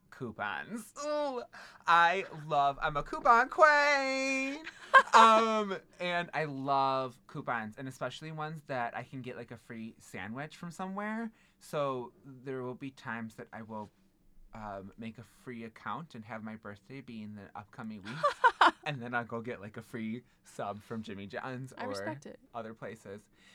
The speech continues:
Speaker 1: There was one time that I used, uh, a coupon that I got for my birthday for Noodles and Company seven times. I got a free bowl of noodles seven times.
Speaker 2: That's genius.
Speaker 1: It was amazing.
Speaker 2: Oh my God.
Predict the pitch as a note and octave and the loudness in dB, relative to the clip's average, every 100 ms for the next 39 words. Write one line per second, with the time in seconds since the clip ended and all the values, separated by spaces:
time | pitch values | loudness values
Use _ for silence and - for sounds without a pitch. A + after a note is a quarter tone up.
0 | - D#3 D3 B2+ B2+ C3+ C3 B2+ A#2 A2+ | -6 -4 -4 -8 -8 -8 -8 -4 -4 -4
1 | A2+ A2+ A2 - _ _ _ - A2+ A2 | -8 -8 -10 -16 _ _ _ -8 -4 -2
2 | G#2 G2+ F#2 F2 - - _ _ _ _ | -2 -4 -6 -8 -12 -18 _ _ _ _
3 | A#2 A2 G#2 - A#2+ C3 C3+ D3 C3 A#2 | -8 -8 -10 -12 -6 -4 -4 -6 -8 -6
4 | A2 G2+ B2 G#2 G#2 G#2+ C3+ C#3 - A#2 | -6 -8 -8 -10 -10 -10 -12 -14 -12 -10
5 | A2 G#2 G2+ A2+ A2 B2 C#3+ D#3+ D#3 F3 | -8 -10 -10 -10 -8 -10 -10 -10 -10 -12
6 | F3+ - _ - - C3 A2 A2 G#2 C#2+ | -14 -16 _ -20 -6 -6 -6 -10 -12 -14
7 | G2+ - _ _ _ _ _ _ _ - | -16 -20 _ _ _ _ _ _ _ -14
8 | B2+ B2+ B2+ B2 - B2+ A#2+ A2+ A#2 A2+ | -10 -6 -8 -10 -14 -12 -10 -8 -8 -8
9 | A#2 G#2 G2+ _ _ _ _ _ - - | -10 -10 -14 _ _ _ _ _ -20 -6
10 | C#3 A2 G#2+ G#2+ G2 D#2+ F#2 A3+ A#3+ C4 | -4 -4 -6 -10 -10 -12 -8 -4 -4 -6
11 | - - _ _ - G3 A3+ B3 E3 - | -16 -20 _ _ -18 -10 -8 -8 -10 -18
12 | - _ _ C3 C3 C3+ B2+ C3+ C#3 A#2 | -20 _ _ -10 -8 -8 -10 -10 -14 -18
13 | A2 A3 G#3 G3 F#3 | -14 -12 -12 -12 -14